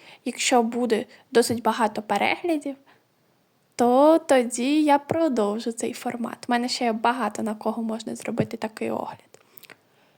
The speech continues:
У неї дуже гарне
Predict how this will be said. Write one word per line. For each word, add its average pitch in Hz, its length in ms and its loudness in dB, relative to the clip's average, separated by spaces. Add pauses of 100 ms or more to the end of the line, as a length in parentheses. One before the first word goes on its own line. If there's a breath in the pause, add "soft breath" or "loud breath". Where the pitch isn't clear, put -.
(760 soft breath)
У 277 100 2
неї 294 520 2
дуже 285 340 2
гарне 233 760 0